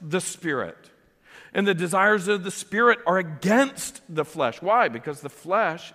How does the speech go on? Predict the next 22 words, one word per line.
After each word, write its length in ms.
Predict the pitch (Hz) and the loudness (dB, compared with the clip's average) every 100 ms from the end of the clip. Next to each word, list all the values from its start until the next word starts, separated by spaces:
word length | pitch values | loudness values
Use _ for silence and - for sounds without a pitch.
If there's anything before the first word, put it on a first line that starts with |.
| - | -18
is 100 | 139 | -12
sinful. 380 | 202 214 123 - - - _ | -10 -6 -8 -8 -18 -20 _
"For 300 | - 214 196 | 0 4 4
they 320 | 208 226 247 | 2 0 4
are 180 | 202 190 | 4 4
opposed 840 | 180 - - 220 247 254 233 - | 2 -4 -4 0 0 0 -6 -8
to 180 | 214 185 | -10 -10
each 260 | 165 156 170 | -8 -8 -4
other 380 | 139 120 95 - - - - | -2 -2 -6 -10 -20 -20 -10
to 180 | 196 | -8
keep 540 | 175 - - 240 247 202 | -8 -10 -4 -2 -2 -6
you 160 | 208 | -8
from 420 | 185 - 175 147 127 | -6 -4 -4 -4 -8
doing 720 | 151 226 226 160 143 156 160 | -4 -4 -2 -4 -4 -10 -8
the 120 | 160 | -8
things 640 | - - 208 202 170 156 | -8 -8 -6 -4 -8 -10
you 140 | 147 151 | -6 -6
want 360 | 143 143 147 | -4 -6 -6
to 120 | - 156 | -12 -14
do." 440 | 147 202 151 101 - _ _ _ _ | -12 -10 -10 -12 -20 _ _ _ _
Verse 220 | 127 120 | -18 -14
eighteen. 560 | 165 190 - 214 214 | -14 -14 -18 -16 -18